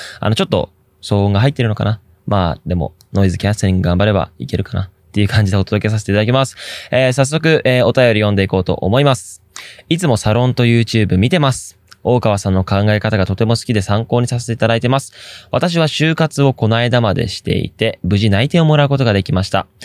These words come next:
しかし、今になって新卒で就職する必要ってあるのかなと思うようになりました。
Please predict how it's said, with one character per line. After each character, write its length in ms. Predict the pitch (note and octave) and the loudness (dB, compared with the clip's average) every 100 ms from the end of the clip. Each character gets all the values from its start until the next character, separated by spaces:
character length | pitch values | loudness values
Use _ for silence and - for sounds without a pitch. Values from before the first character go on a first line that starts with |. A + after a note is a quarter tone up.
| - - | -20 -14
し 140 | - | -6
か 100 | A2+ | -4
し、 160 | G2+ E2 | -4 -2
今 220 | A2+ A2+ | 2 2
に 80 | G#2 | 4
な 120 | F#2 | 2
っ 40 | F2 | -2
て 120 | - | -6
新 260 | - A#2 C#3 | 0 0 2
卒 180 | C3 | 0
で 80 | A#2 | -2
就 220 | A#2 A#2 | 0 -2
職 240 | A2+ A2 A2 | -2 -4 -6
す 120 | G#2 | -2
る 100 | G2+ | -2
必 220 | G2 - | -4 -2
要 120 | F#2+ | -2
っ 40 | F#2 | -2
て 200 | - E2+ | -4 -2
あ 100 | A2 | 0
る 100 | A#2+ | 2
の 80 | G#2+ | 2
か 100 | F#2+ | 2
な 140 | A2 | 0
と 240 | A#2+ A2 - | 0 -2 -2
思 220 | G2 G2+ | 0 2
う 60 | F#2+ | 2
よ 80 | F2 | 0
う 20 | |
に 60 | F2 | 0
な 80 | |
り 80 | F2 | 0
ま 100 | G#2 | -2
し 60 | - | -2
た。 200 | G#2 | -4